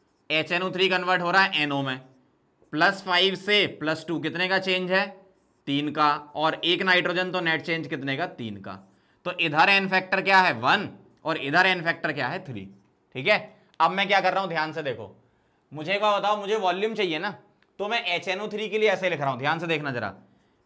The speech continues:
एम वन into वी वन into N factor वन, और यहां वॉल्यूम लीटर में, और दूसरे के लिए मैं मोल के फॉर्म में लिख रहा हूं, एन टू into N factor टू,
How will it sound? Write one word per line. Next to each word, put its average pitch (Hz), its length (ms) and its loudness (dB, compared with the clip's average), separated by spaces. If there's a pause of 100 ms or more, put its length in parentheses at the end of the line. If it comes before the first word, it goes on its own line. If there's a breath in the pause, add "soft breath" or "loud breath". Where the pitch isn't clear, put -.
एम 165 380 2
वन 208 300 4 (120)
into 170 380 0 (160)
वी 151 240 2
वन 175 320 0
into 151 380 -2
N 135 160 -2
factor 131 340 -4
वन, 165 220 -8 (880)
और 139 160 -2
यहां 147 240 0
वॉल्यूम 143 280 -2
लीटर 127 280 -4
में, 160 160 -12 (600)
और 196 200 2
दूसरे 175 360 0
के 202 100 2
लिए 208 160 2
मैं 214 100 0
मोल 160 240 0
के 156 100 -2
फॉर्म 139 180 -4
में 127 100 -4
लिख 113 100 -6
रहा 120 120 -6
हूं, 123 140 -12
एन 165 220 0
टू 185 140 4
into 165 240 -2
N 127 140 -4
factor 104 380 -12
टू, 95 100 -18